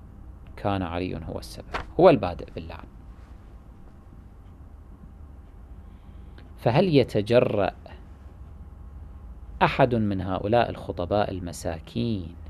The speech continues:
هل يتجرأ على تخطئة أمير المؤمنين عليه السلام لأنه كان البادئ باللعن؟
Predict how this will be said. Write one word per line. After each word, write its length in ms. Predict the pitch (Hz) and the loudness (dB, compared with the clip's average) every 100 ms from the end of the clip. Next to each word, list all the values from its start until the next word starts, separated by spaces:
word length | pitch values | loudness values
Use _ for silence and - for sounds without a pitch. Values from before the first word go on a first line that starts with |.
| - - - - - - - - - - - - - - - - | -14 -16 -16 -16 -16 -18 -16 -16 -16 -16 -18 -18 -18 -18 -18 0
هل 140 | 151 165 | 2 6
يتجرأ 580 | 139 - 120 127 120 | 6 6 2 2 2
على 400 | 92 92 101 95 - | 0 0 0 0 -2
تخطئة 840 | 104 - - 165 175 147 - 127 | -6 -6 -2 2 4 4 2 0
أمير 260 | 123 117 107 | 0 0 -2
المؤمنين 500 | 101 - 104 107 92 | -2 -4 -4 -4 -6
عليه 240 | 95 87 | -8 -8
السلام 440 | 82 - 101 101 | -10 -6 -4 -2
لأنه 440 | 92 - 98 92 87 | -2 -2 -2 -4 -6
كان 200 | - 98 | -6 -4
البادئ 560 | 90 87 98 98 92 92 | -4 0 2 2 0 -6
باللعن؟ 380 | 87 85 104 | -8 -8 -8